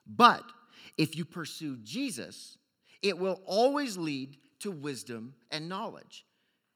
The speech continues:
And we know that 'cause the Bible teaches us that. The letter to the Colossians says that the fullness of wisdom and knowledge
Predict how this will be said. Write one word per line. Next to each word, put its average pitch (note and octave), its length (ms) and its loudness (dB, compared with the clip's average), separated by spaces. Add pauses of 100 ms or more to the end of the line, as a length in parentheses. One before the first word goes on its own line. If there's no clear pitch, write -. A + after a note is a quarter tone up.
(120)
And F#3+ 160 -4
we G3+ 120 -4
know C4+ 300 -4
that D3+ 280 -6
'cause G#3+ 120 -12
the A3 100 -8
Bible B3+ 340 2
teaches D#4 440 -2
us B2+ 200 -4
that. F#2 280 -2 (600)
The F#3+ 100 6
letter A#3 380 10 (180)
to A#3 100 -6
the G3+ 80 -8
Colossians A3+ 640 -4
says C4+ 340 -4
that D#3+ 160 -6
the F3 120 -2
fullness B3+ 760 0
of D#3 160 -6
wisdom A3 600 0
and D#3 200 2
knowledge G3 560 2